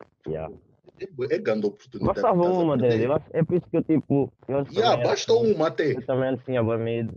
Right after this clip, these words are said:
Speaker 1: Eu da hora se sinto, ok, quer conhecer. Mesmo se der barra, deu vista, caguei, tentei, tá vendo? Agora sei. Agora ficar a pensar muito difícil,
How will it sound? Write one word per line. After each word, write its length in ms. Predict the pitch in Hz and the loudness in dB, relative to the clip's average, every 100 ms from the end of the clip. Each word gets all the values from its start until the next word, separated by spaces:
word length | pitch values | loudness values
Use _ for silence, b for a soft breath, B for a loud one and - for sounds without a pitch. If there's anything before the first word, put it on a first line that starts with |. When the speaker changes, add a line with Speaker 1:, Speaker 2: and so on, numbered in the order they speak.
| - _ _ | -16 _ _
Speaker 1:
Eu 120 | 185 208 | -4 0
da 120 | 185 | 2
hora 180 | 170 160 | 2 0
se 180 | - 147 | -6 -8
sinto, 240 | 185 170 | -6 -2
ok, 380 | 170 127 110 87 - - | -2 0 -2 -2 -10 -8
quer 140 | 156 151 | -4 -2
conhecer. 480 | 120 104 107 90 - - _ _ _ - | -2 -4 -4 -6 -6 -20 _ _ _ -4
Mesmo 220 | 240 226 | -2 0
se 120 | - | -2
der 220 | 147 170 143 | 0 2 4
barra, 400 | 123 131 120 113 | 4 2 0 0
deu 180 | 123 | 2
vista, 360 | 117 117 104 92 | 2 0 -4 -8
caguei, 320 | - 110 107 | -6 -2 -2
tentei, 420 | 92 117 127 135 | -2 -6 -2 -2
tá 100 | 120 107 | -2 -4
vendo? 120 | 110 | -2
Agora 240 | 123 156 156 | -2 -4 -2
sei. 180 | 151 127 - _ _ _ - | -4 -4 -10 _ _ _ -8
Agora 280 | 120 123 110 | -4 -2 -2
ficar 220 | - 113 139 | -4 -4 -4
a 40 | |
pensar 280 | 117 110 117 | -4 -6 -6
muito 120 | 113 | -6
difícil, 320 | 107 110 110 | -8 -6 -6